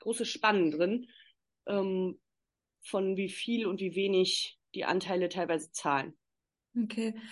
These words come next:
Speaker 2: Wenn du sagst, ihr seid unabhängig von Marktdruck, gehe ich mal davon aus, dass ihr jetzt nichts von extern dazu kauft. Also seid jetzt kein, kein Händler von Gemüse, sondern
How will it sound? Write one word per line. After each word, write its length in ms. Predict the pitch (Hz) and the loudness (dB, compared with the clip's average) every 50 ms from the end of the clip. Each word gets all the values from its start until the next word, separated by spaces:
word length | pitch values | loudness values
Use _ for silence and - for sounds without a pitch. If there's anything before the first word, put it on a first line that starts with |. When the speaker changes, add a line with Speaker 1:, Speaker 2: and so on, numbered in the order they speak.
| - - - - - - | -14 -14 -16 -10 -2 2
Speaker 2:
Wenn 80 | 202 | 4
du 60 | 196 | 4
sagst, 260 | 202 202 202 202 - 240 | 6 6 4 2 2 0
ihr 60 | 214 | 2
seid 220 | 214 214 214 208 | 4 4 2 2
unabhängig 640 | - 220 226 240 233 - 247 220 214 220 208 - - | 2 2 2 2 0 0 0 2 4 4 2 2 0
von 460 | - 196 190 196 196 196 196 190 190 - | 0 0 0 2 2 0 0 -2 -2 -4
Marktdruck, 760 | 170 180 180 196 208 233 - - - - 170 180 190 190 185 | -2 0 2 2 2 2 0 -4 -4 -4 -2 0 -2 -2 -2
gehe 100 | - 190 | -2 -2
ich 120 | 190 - 214 | -2 0 0
mal 80 | 214 | 0
davon 280 | 214 202 208 - 202 - | 0 0 -2 -4 -4 -2
aus, 220 | - 190 196 - | 0 0 0 0
dass 200 | 202 196 190 - 196 | 0 -2 -2 0 0
ihr 40 | |
jetzt 220 | 196 190 190 - 208 | 0 -2 0 0 0
nichts 300 | 202 208 202 208 - - | 0 0 0 -2 -4 -4
von 180 | - 208 196 | -2 -2 0
extern 480 | - 208 202 - - - 226 208 202 196 | 0 -2 -2 -2 -4 -2 0 0 2 0
dazu 320 | 196 190 190 - - 220 | 0 -2 -4 -4 -6 -6
kauft. 560 | - - - 208 202 220 160 - - - - - | -6 -2 2 2 4 4 2 0 -4 -6 -6 -6
Also 140 | 190 185 | -4 -2
seid 200 | - 202 196 196 | 0 0 0 0
jetzt 300 | 208 202 202 208 - - | -2 -4 -6 -6 -8 -8
kein, 460 | - - 208 196 196 196 196 190 190 202 | -4 -2 0 2 2 2 2 0 -2 -2
kein 200 | 196 208 202 208 | -2 -2 0 0
Händler 360 | 208 208 233 240 254 247 247 | 2 2 0 0 0 -2 -2
von 180 | - 254 240 | 0 0 0
Gemüse, 360 | 233 247 233 233 233 220 220 208 | 2 4 4 4 2 2 2 0
sondern 540 | 208 202 202 202 202 202 196 190 196 190 | 0 2 2 4 4 4 4 2 0 -2